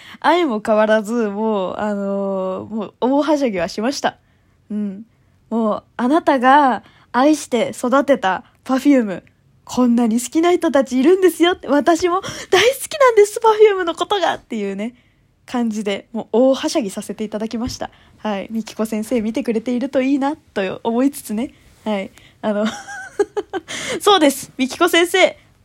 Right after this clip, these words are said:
大はしゃぎ、パシフィコ横浜で大はしゃぎしていたのは私ですって思っといてください。はい。<laughs> うるせえな、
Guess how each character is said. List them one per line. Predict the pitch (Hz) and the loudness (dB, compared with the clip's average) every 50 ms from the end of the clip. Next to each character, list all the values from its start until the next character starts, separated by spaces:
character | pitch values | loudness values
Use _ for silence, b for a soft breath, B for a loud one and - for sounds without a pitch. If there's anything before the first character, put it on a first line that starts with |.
| _ _ | _ _
大 | 175 196 - 247 | 0 2 2 2
は | - 370 | 2 0
し | - 370 | 0 0
ゃ | 320 | -2
ぎ、 | 240 240 - - _ _ _ _ | -2 -4 -6 -6 _ _ _ _
パ | - 269 254 | -6 -4 0
シ | - 349 | 0 -2
フ | 330 | 0
ィ | - | 2
コ | 285 240 | 2 2
横 | 254 233 277 | 2 2 2
浜 | 277 277 285 285 | 0 2 0 2
で | 262 277 B B B B 285 | 0 0 B B B B -4
大 | - 302 320 330 | 0 2 2 4
は | 320 381 - | 4 2 2
し | - | 2
ゃ | 320 | -2
ぎ | 254 240 240 | -2 -2 -4
し | - | -4
て | 277 262 | -4 -4
い | 254 | -2
た | 269 285 | -2 -2
の | 262 233 | 0 0
は | 220 - - - _ | 0 0 -2 -6 _
私 | - 247 262 277 320 320 339 | 0 2 4 4 2 2 2
で | 320 403 | 0 0
す | 415 - | -2 -2
っ | |
て | _ - | _ -4
思 | 208 214 254 | -4 -2 -4
っ | 254 | -2
と | - 226 | -2 -2
い | 220 | -2
て | 202 | -2
く | 170 175 | -4 -4
だ | 208 | -4
さ | - - - | -4 -4 -8
い。 | - B B B B B | -8 B B B B B
は | 240 233 214 196 | 2 2 4 2
い。 | 302 | 2
<laughs> | - - - - - 523 - - 415 - 480 453 - 453 440 - 440 427 - - 392 - - - - - _ _ _ _ - - _ B B 698 719 698 679 523 B | 0 -2 -4 0 0 2 2 2 4 4 2 2 2 -2 -2 -2 -8 -8 -8 -12 -12 -12 -16 -20 -20 -20 _ _ _ _ -20 -20 _ B B -8 -4 0 0 0 B
う | - 262 | 2 2
る | 247 233 240 233 | 2 4 2 2
せ | 226 240 277 254 220 | 2 4 4 6 6
え | 214 | 6
な、 | 208 247 | 6 6